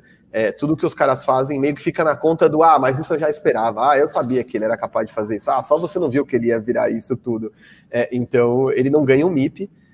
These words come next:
mas, cara, que evolução, né? Que coisa bizarra. No jogo contra o Warriors, eu vi inteiro, porque eu entrei numa live, num Corujão,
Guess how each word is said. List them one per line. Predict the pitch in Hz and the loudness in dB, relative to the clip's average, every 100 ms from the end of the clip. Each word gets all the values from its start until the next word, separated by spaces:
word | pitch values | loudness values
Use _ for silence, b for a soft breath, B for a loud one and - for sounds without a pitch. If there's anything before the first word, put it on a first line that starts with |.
| b _ | b _
mas, | 110 107 - | -4 -4 -6
cara, | - 123 127 107 98 | -6 0 0 0 -8
que | - 143 | -6 -4
evolução, | 160 170 170 - 123 | -2 -2 -4 -2 -4
né? | 117 110 _ | -2 -8 _
Que | - 156 | -20 -16
coisa | - 165 165 | -6 -2 -2
bizarra. | 135 110 110 117 113 | -4 -4 -2 -2 -4
No | 113 | -4
jogo | 151 170 | -4 -4
contra | 180 165 | -6 -8
o | 143 113 | -4 2
Warriors, | 139 131 113 | 2 2 0
eu | 123 117 | -2 -2
vi | 127 | -4
inteiro, | 170 - - 135 151 113 | -8 -10 -4 0 0 -2
porque | 110 - | -6 -8
eu | 120 | -6
entrei | 131 | -4
numa | 131 131 | -4 -4
live, | 110 113 131 123 90 85 - b b b b - | -2 0 0 -2 -4 -16 -20 b b b b -6
num | 127 | -4
Corujão, | 120 - 165 180 120 117 131 113 | -4 0 2 2 0 0 0 0